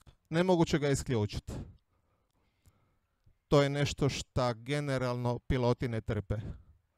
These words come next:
Drugo, Boeing nije uopće rekao pol-, pilotima da je to ugradio u, u elektroniku aviona. To je isto nešto što je jako loše, da su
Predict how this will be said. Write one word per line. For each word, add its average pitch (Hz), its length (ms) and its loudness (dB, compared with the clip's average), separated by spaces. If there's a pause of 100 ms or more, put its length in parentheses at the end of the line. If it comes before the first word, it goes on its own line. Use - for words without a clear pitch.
(540)
Drugo, 165 420 4 (720)
Boeing 160 300 4 (100)
nije 160 200 -2
uopće 170 300 0
rekao 180 280 0
pol-, 131 280 -2
pilotima 131 520 0
da 117 100 -2
je 117 60 -2
to 135 180 6
ugradio 123 480 2
u, 120 200 0 (140)
u 131 120 2
elektroniku 120 560 -2
aviona. 104 500 0 (1600)
To 143 120 4
je 160 60 2
isto 143 240 0
nešto 120 300 0
što - 200 -2
je 113 120 0
jako 127 300 0
loše, 110 380 2
da 117 160 0
su 120 360 2